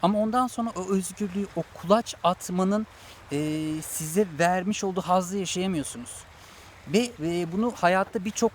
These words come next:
e, alanda da düşünebilirsiniz. Hayatınızı o kadar kısıtlı yaşamaya alışmışız ki sınırları aşmıyoruz ya da sınırları zorlamıyoruz ya da başka maceralar ya da başka mecralarda bulunmak istemiyoruz. E, bundaki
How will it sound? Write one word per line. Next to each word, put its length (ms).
e, 320
alanda 400
da 100
düşünebilirsiniz. 840
Hayatınızı 540
o 40
kadar 280
kısıtlı 360
yaşamaya 420
alışmışız 500
ki 160
sınırları 560
aşmıyoruz 540
ya 80
da 60
sınırları 420
zorlamıyoruz 760
ya 100
da 120
başka 360
maceralar 680
ya 100
da 80
başka 280
mecralarda 720
bulunmak 400
istemiyoruz. 680
E, 380
bundaki 440